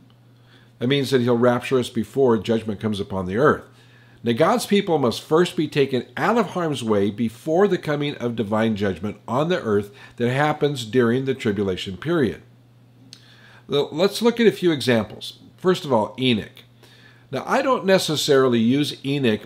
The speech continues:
but many scholars say Enoch was physically transferred to heaven before the judgment of the flood. And I know that he was taken out,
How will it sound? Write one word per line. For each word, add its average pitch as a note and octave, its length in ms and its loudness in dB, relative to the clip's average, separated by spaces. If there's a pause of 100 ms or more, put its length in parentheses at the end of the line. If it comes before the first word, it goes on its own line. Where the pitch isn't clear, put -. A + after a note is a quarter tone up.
but D3+ 220 -2
many E3+ 260 2
scholars C#3+ 500 2
say D3 360 0
Enoch C#3+ 360 -2
was A#2+ 200 0
physically E3+ 560 0
transferred A#2 580 -2 (240)
to F3 160 2
heaven C3 440 4
before B2 420 0
the D3+ 100 2
judgment A#2 520 0 (260)
of A2+ 160 0
the C3+ 80 2
flood. C3+ 300 2
And F#2+ 100 -6
I G#2 100 0
know G#2+ 160 2
that A#2+ 140 -2
he C3+ 80 -2
was D3+ 240 0
taken E3+ 260 -2
out, F3 400 2